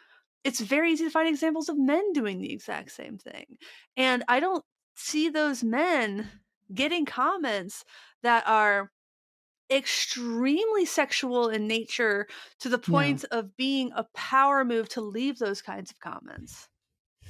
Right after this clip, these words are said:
Speaker 1: Because there's not, 'cause you can't have that, because there's not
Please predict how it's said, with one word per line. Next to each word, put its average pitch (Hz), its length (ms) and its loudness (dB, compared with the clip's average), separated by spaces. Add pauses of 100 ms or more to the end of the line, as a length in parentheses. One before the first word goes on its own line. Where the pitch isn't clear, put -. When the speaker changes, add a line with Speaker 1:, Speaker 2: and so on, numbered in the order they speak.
(120)
Speaker 1:
Because 320 320 2
there's 381 220 4
not, 320 340 6
'cause 311 180 -2
you 311 120 0
can't 370 300 0
have 381 280 2
that, 196 240 0
because 277 260 -2
there's 302 180 -2
not 311 360 4